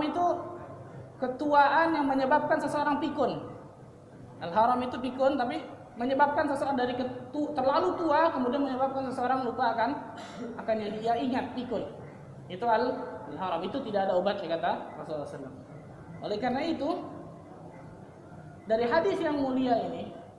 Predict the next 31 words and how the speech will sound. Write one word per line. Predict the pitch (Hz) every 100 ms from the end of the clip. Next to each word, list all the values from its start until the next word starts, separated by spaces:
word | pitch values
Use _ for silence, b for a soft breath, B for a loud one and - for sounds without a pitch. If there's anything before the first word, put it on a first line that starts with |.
| - - - - - -
kita | 240 247
bisa | 262 254
ambil | 330 359 330 285
kesimpulan | 285 254 285 285 294
bahwa | 254 254 254 254 247 254 - - - - - - - - - - - - -
yang | 208 226
namanya | 240 254 330 330 269
penyakit, | 269 254 254 311 - - - - 254
insya | 254 330
Allah | 320 302 277
Ta'ala, | 254 254 302 320 -
Allah | 254 285
Azza | 262 240
wa | 233
Jalla | 277 277 269
memberikan | 240 220 269 285 240
penawarnya. | 226 220 233 226 - - - - - - - - - -
Ketika | 233 285 320
Allah | 339 392 311
Azza | 277
wa | 262
Jalla | 320 311
menurunkan | 285 285 311 320 302 269
satu | 269 254 254
penyakit, | 240 247 247 294
maka | 269 269 269
tidaklah | 262 285 320 330 - -
mungkin | 285 381 349 302
Allah | - 294 285
tidak | 285 262
menurunkan | 247 254 262 262 240 294